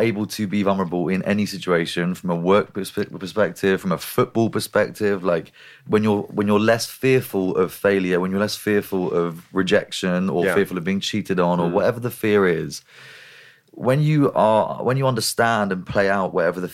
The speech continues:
Speaker 1: fear is, and you play it all the way out to the worst case scenario, "Girlfriend cheats on you," is the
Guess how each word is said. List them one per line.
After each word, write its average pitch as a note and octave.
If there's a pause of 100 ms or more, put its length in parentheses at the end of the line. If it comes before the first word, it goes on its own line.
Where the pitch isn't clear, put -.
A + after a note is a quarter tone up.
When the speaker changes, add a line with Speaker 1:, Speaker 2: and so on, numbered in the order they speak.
(100)
Speaker 1:
fear A#2
is, D#2+
and F#2
you G2+
play G#2+
it -
all D3+
the C3
way A#2+
out A2
to -
the - (240)
worst A2+
case G#2
scenario, E2+
"Girlfriend F2
cheats -
on E2+
you," E2
is D#2
the -